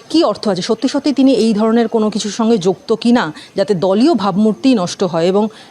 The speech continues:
স্বাভাবিকভাবেই আমরাও তাই এসে উপস্থিত হয়েছি ঠিক আগেরবারের মতোই, সরাসরি তন্ময় ভট্টাচার্যর কাছ থেকে এই বিষয়ে প্রশ্ন করতে যে সত্য কি মিথ্যা কি। আমাদের সঙ্গে রয়েছেন বর্ষিয়ান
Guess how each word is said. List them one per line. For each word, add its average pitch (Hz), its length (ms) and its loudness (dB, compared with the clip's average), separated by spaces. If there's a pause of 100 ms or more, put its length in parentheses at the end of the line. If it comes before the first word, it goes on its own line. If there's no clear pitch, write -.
(300)
স্বাভাবিকভাবেই 214 720 -2 (500)
আমরাও 247 340 2
তাই 254 180 0
এসে 208 220 0
উপস্থিত 196 380 -2
হয়েছি 208 400 0 (340)
ঠিক 330 180 -2
আগেরবারের 208 520 0
মতোই, 202 380 0 (260)
সরাসরি 285 500 -2
তন্ময় 262 260 0
ভট্টাচার্যর 208 420 0
কাছ 190 200 -4
থেকে 190 280 0
এই 180 160 0
বিষয়ে 180 280 -2
প্রশ্ন 185 300 -6
করতে 185 340 -4 (320)
যে 202 180 0 (380)
সত্য 302 420 -4
কি 302 240 0 (140)
মিথ্যা 214 280 -2
কি। - 180 -10 (320)
আমাদের 262 260 0
সঙ্গে 339 240 0
রয়েছেন 339 380 2
বর্ষিয়ান 302 760 0